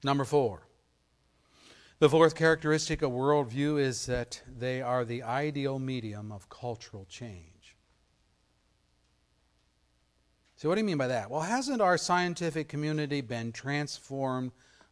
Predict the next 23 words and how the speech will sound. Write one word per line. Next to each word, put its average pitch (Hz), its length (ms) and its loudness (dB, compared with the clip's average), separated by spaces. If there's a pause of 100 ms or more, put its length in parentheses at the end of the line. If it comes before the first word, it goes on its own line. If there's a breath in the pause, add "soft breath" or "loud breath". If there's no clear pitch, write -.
(160)
by 127 680 4
Darwin's 147 600 6
evolutionary 127 960 0
worldview? 117 640 -4 (2750)
Maybe 104 200 -8
you 113 60 -4
don't 131 180 -2
know 190 160 0
this, 113 140 -6
but 135 160 -4
up 151 180 -2
until 208 460 2
Darwin, 160 760 2
up 165 220 -2
until 214 360 0
Darwin, 123 640 -2 (380 soft breath)
scientists 180 680 4
like 135 340 -2
Sir 165 260 0
Isaac 139 400 0
Newton, 202 520 -4 (680)
Louis 139 280 2
Pasteur, 180 840 -2